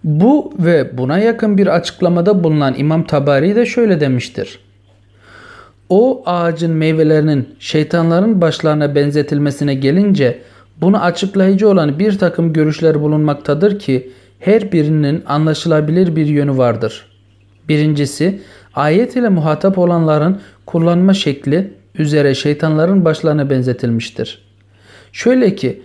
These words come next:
insanların aralarında müla-, mübalağalı kullanım şekillerinden biri de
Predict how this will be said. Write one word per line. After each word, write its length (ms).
insanların 680
aralarında 840
müla-, 340
mübalağalı 840
kullanım 440
şekillerinden 800
biri 240
de 240